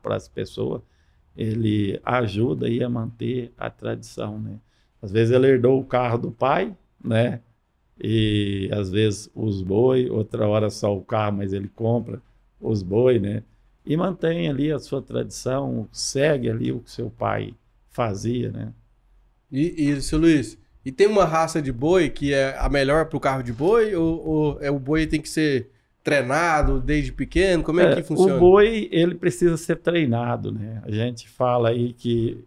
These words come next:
Speaker 1: é, o boi, é, próprio hoje, assim, o mais adequado seria o caracol.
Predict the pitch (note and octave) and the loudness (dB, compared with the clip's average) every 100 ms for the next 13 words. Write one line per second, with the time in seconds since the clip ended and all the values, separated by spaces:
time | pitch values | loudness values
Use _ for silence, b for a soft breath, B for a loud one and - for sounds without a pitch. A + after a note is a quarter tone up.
0 | - A2+ A2 - B2 A2 C3+ D#3 C3 A#2+ | -4 0 2 2 0 4 4 4 4 0
1 | - A2 A2 G#2 - B2 C#3+ C3+ B2+ A#2 | -4 0 0 -2 -2 4 6 6 -2 -4
2 | B2+ B2 A2 A2 B2+ A#2 G#2+ A#2+ C3+ A2+ | -2 -2 -4 -6 -4 -2 0 0 -2 -2
3 | A2+ G#2+ - A#2+ A#2+ B2 - B2+ A#2+ B2 | -4 -6 -8 -4 -4 -4 -6 -4 -4 -4
4 | A#2 C3+ D3 - G#2 | -2 0 0 -4 -10